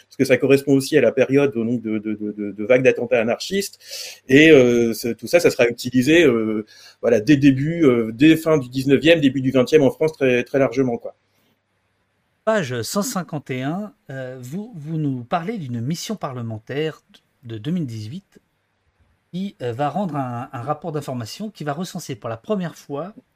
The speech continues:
Speaker 2: les fichiers mis à la disposition des forces de sécurité en France. Vous écrivez que selon,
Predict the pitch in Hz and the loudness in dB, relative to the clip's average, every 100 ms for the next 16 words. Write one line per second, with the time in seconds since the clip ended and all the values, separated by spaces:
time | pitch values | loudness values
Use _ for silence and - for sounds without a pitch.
0 | _ _ _ _ _ 147 147 175 - 233 | _ _ _ _ _ -10 -8 -8 -8 -6
1 | 180 151 127 139 - 151 131 214 156 - | -6 -6 -8 -12 -10 -12 -10 -10 -10 -10
2 | 175 131 - 131 135 139 185 117 - 110 | -12 -12 -12 -12 -10 -10 -10 -10 -16 -20
3 | _ _ _ _ _ _ _ _ _ - | _ _ _ _ _ _ _ _ _ -12
4 | 151 165 147 117 101 _ _ _ _ _ | -8 -8 -10 -14 -16 _ _ _ _ _
5 | _ _ _ _ _ _ _ _ _ _ | _ _ _ _ _ _ _ _ _ _
6 | - 127 - 226 220 185 | -12 -10 -2 0 0 -4